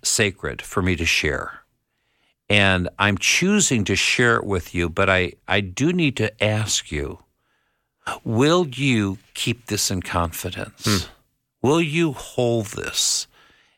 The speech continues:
Speaker 1: and, and, and treat it as sacred material?"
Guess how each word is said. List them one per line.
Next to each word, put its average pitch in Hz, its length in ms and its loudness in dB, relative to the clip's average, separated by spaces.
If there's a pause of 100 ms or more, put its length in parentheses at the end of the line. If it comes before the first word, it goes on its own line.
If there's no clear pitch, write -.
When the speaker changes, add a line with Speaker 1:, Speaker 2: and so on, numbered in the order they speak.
(160)
Speaker 1:
and, 98 360 2
and, 92 400 0 (140)
and 92 180 0
treat 101 360 0
it - 280 -2 (400)
as 101 100 2
sacred - 760 0
material?" 78 720 -2